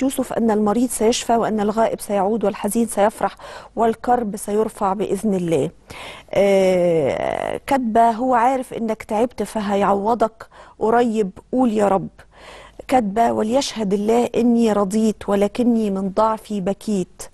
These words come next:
آه، مثلًا: "أنا محتاجة أنبوبة أكسجين حالًا، أنا في البيت بعد إذنكم." كاتبة حاجات كده كتير. وبعدين في تمانية فبراير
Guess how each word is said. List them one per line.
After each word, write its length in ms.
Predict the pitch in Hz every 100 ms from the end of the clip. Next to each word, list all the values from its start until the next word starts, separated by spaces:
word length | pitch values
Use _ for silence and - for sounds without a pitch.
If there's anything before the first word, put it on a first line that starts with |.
| - - - - - - -
آه، 420 | 160 190 202 196
مثلًا: 400 | 196 226 247 220 220 220
"أنا 100 | 226
محتاجة 420 | 226 - 247 208
أنبوبة 280 | - 226 220 -
أكسجين 540 | - - 214 214 226
حالًا، 280 | 214 233 226 208
أنا 140 | 226
في 100 | 220
البيت 320 | 220 196 226 214
بعد 240 | 214 220
إذنكم." 580 | - 202 226 233 214 202 - -
كاتبة 260 | - 359 247
حاجات 280 | 233 262 -
كده 220 | 254 233
كتير. 440 | - - 233 233 - - - - -
وبعدين 840 | 233 226 214 190 247 254 247 240 -
في 220 | - -
تمانية 420 | 202 214 240 247 226
فبراير 760 | - 196 226 240 233 233 240